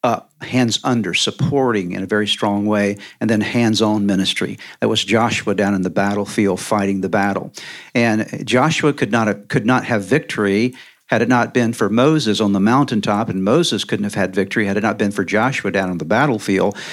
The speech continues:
and none of them could have had victory had it not been for Aaron and Hur holding the arms up. So if you're a, if you're, if you're a hands under or a hands on person today, don't you ever, ever let the devil tell you you're not important, okay?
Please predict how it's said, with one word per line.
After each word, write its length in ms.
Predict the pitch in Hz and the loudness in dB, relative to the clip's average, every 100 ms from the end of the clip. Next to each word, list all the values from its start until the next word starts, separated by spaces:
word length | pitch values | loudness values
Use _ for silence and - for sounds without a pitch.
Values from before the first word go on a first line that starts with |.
| - | -6
and 160 | - 90 | 0 2
none 160 | 123 196 | 4 4
of 80 | |
them 120 | 120 113 | 2 0
could 120 | 104 | 0
have 100 | 101 | 0
had 160 | 95 | -2
victory 380 | 98 101 - 107 | 0 -2 0 -2
had 100 | 98 | -2
it 80 | 95 | -2
not 200 | 107 101 | -2 0
been 140 | 107 | -2
for 140 | 104 107 | 0 0
Aaron 220 | 110 101 | 2 0
and 80 | 92 | -2
Hur 240 | - 120 | -2 -2
holding 320 | 101 104 101 92 | 0 -2 -2 -2
the 140 | 98 | 0
arms 280 | 101 101 92 | 0 0 -2
up. 240 | 87 - - - - | -4 -6 -16 -16 -10
So 140 | - 175 | -4 -2
if 100 | 131 | 2
you're 160 | 139 | 2
a, 80 | 120 | 2
if 180 | 110 104 | -2 0
you're, 160 | 151 147 - | 2 0 -2
if 160 | 120 | -2
you're 140 | 147 113 | 2 2
a 20 | |
hands 400 | 110 135 135 123 - | 2 2 2 0 0
under 440 | 139 156 175 180 | 2 4 2 2
or 140 | 104 | 0
a 60 | 92 | 0
hands 340 | 117 123 127 | 0 2 2
on 220 | 135 135 131 | 2 0 0
person 360 | 147 - 147 | 0 0 0
today, 380 | 147 147 151 147 - - - | 2 2 2 -2 -6 -16 -6
don't 240 | - 107 - | -2 0 0
you 120 | 110 | 0
ever, 600 | - 139 160 156 160 160 _ | 2 2 2 2 0 -2 _
ever 480 | 160 175 165 107 - | 0 2 2 -2 -6
let 280 | 127 117 113 | -2 -2 0
the 80 | 101 | 0
devil 320 | 110 120 107 | 2 2 0
tell 260 | 101 127 107 | 0 0 2
you 80 | 92 | 2
you're 140 | 87 | 2
not 200 | 98 95 | 2 2
important, 440 | 95 104 87 - | 0 0 -2 -6
okay? 280 | 120 101 98 | -6 -4 -6